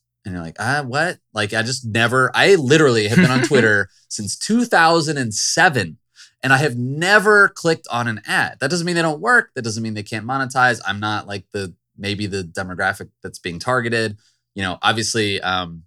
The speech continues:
Speaker 1: I get a shitload of ads for Semaphore <laughs>
Speaker 2: Yeah, I was gonna say
Speaker 1: that are
Speaker 2: that's
Speaker 1: promoted. So, like, maybe that's working me over. But Elon said, "The reason I acquired Twitter is because it is important to the future of civilization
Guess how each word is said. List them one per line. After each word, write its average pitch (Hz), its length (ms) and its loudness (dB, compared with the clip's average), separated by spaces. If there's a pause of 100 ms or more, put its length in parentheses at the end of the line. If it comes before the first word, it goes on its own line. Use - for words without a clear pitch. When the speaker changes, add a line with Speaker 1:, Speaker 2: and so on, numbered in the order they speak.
(220)
Speaker 1:
I 101 60 -6
get 101 140 -2
a - 20 -2
shitload 98 380 -6
of 92 100 -6
ads 95 280 -2
for 92 120 -14
Semaphore 117 840 2
<laughs> 120 60 4
Speaker 2:
Yeah, 113 220 6
I 117 220 2
was 123 100 6
gonna 127 120 2
say 135 220 2
Speaker 1:
that 127 40 6
are - 100 8
Speaker 2:
that's - 80 0
Speaker 1:
promoted. 175 500 4
So, 185 120 4
like, 170 200 2
maybe 180 180 4
that's 156 260 4
working 147 300 -4
me 151 140 -4
over. 160 320 -2 (280)
But 175 280 4 (260)
Elon 143 280 2
said, 104 420 0 (340)
"The 113 80 -2
reason 170 300 2
I 170 80 4
acquired 123 400 2
Twitter 95 260 -4
is 95 100 -6
because 98 320 -8
it 92 60 -8
is 87 140 -10
important 113 460 -8
to 101 80 -10
the 87 60 -8
future 156 380 -4
of 127 120 0
civilization 135 880 2